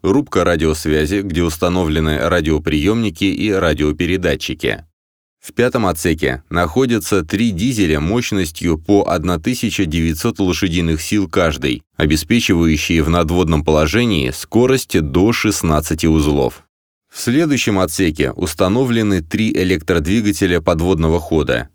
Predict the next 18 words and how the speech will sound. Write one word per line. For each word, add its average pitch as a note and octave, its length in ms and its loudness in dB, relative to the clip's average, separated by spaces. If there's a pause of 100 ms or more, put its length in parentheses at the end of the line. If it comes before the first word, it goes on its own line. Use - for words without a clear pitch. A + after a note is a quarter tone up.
два G#2+ 460 0
мощностью F2 760 0
по G2+ 340 2
одна F2 300 0
тысяча E2 440 -2
триста G2 360 0
пятьдесят D#2+ 520 -2
лошадиных D#2+ 600 0
сил C#2+ 400 -2 (180)
и F#2+ 140 0
один F#2 500 0 (140)
две D#2 380 2
тысячи B2 480 0
семьсот E2+ 560 0
лошадиных E2+ 600 2
сил, D2 460 0
а D#2+ 140 -2
также F2 500 0